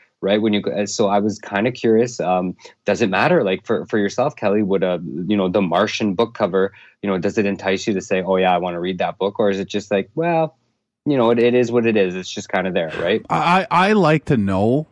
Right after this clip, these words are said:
Speaker 2: what, what it would be, but I'll be honest, with audiobooks, I don't think about it unless they, they, you know, from the, from the book cover or something like that. And again, that's usually the text or whatever, as opposed to the description of whatever the picture would have been. Even in the days when we didn't have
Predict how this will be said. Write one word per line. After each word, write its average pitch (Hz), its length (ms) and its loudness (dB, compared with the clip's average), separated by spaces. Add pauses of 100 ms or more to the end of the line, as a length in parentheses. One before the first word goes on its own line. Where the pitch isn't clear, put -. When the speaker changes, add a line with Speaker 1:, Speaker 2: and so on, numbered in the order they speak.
(100)
Speaker 2:
what, 117 400 0
what 127 300 2
it - 100 -4
would 120 200 0
be, 123 180 4
but 120 220 2
I'll 113 100 4
be 107 160 0
honest, 123 400 0
with 117 120 0
audiobooks, 120 760 0
I 127 100 2
don't 127 160 2
think - 220 -4
about 127 200 2
it 139 80 -2
unless 123 480 0
they, 117 460 -2
they, 113 240 -2
you 123 180 -2
know, 107 140 0
from 107 300 0
the, 107 160 0
from 107 180 0
the 98 60 0
book 107 180 -2
cover 107 340 2
or 104 80 0
something 120 300 -2
like 113 200 -2
that. 107 120 0
And 107 80 -2
again, 104 240 0
that's 101 220 -2
usually 101 260 -2
the 98 60 -4
text - 420 -6
or 104 80 0
whatever, 120 420 2
as 110 140 -2
opposed 120 420 0
to 113 80 0
the 95 120 -6
description 104 560 -6
of 101 160 -2
whatever 107 340 2
the 95 80 -6
picture 123 340 -2
would 107 120 4
have 101 100 -2
been. 113 160 2 (320)
Even 180 240 2
in 185 100 0
the 165 80 0
days 135 460 0
when 123 480 2
we 120 160 2
didn't 127 360 -2
have 117 500 0